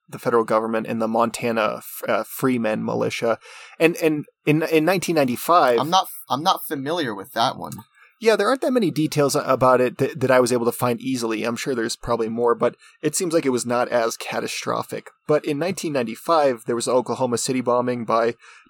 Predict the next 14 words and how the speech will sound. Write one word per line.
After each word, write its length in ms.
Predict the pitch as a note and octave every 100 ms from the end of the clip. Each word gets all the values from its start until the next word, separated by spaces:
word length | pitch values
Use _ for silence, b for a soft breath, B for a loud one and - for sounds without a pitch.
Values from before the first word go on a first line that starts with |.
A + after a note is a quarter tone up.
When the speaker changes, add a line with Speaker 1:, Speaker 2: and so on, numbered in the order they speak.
| -
Speaker 1:
Timothy 320 | C#3+ C#3 C#3
McVeigh 400 | A#2 G#2+ A#2+ A#2+
and 120 | A2+
Terry 240 | - B2
Nichols. 560 | A2+ A2+ - A#2+ A#2+ - b b b
Um, 220 | - A#2+ A#2
Timothy 400 | B2+ B2 C3 A#2+
McVeigh 520 | A#2 - A#2 A2+ A2+
has 120 | A2
said 300 | - A2+ A2
that 120 | A2+
it 120 | G#2+
was 200 | A2 A2
a 220 | A#2 A2+